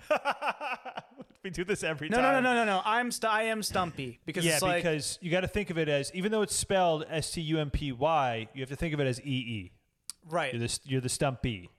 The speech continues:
Speaker 1: because
Speaker 2: How
Speaker 1: we're trying to stump you.
Speaker 2: I'm the
Speaker 1: I think that's
Speaker 2: Stumpy,
Speaker 1: what it is.
Speaker 2: and Brandon is a stumper.
Speaker 1: Right. But
Speaker 2: Like,
Speaker 1: Brandon
Speaker 2: employee,
Speaker 1: is,
Speaker 2: employer.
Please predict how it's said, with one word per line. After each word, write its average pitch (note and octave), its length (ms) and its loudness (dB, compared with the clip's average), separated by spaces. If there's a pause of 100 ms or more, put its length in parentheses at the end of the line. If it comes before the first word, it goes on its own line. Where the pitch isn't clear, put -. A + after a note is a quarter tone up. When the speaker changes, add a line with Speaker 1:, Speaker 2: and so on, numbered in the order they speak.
(140)
Speaker 1:
because B2 160 0
Speaker 2:
How G3 120 4
Speaker 1:
we're G#3 40 4
trying C#3+ 160 4
to B2 60 -2
stump - 400 0
you. F2+ 200 -8 (760)
Speaker 2:
I'm F#3 180 0
the B3+ 80 0 (180)
Speaker 1:
I G3+ 140 2
think D#3+ 220 0
that's D3+ 120 2
Speaker 2:
Stumpy, D#3+ 40 0
Speaker 1:
what D#3 100 0
it C3 80 -6
is. G2 420 -10
Speaker 2:
and E3 220 -2
Brandon F#3 460 0
is D#3+ 180 -2
a D3+ 60 -4
stumper. D#3+ 760 -2 (600)
Speaker 1:
Right. A2 220 0 (580)
But D3+ 120 2
Speaker 2:
Like, E3 100 2
Speaker 1:
Brandon F3 300 4
Speaker 2:
employee, A3 560 2
Speaker 1:
is, - 40 -4
Speaker 2:
employer. F3 840 0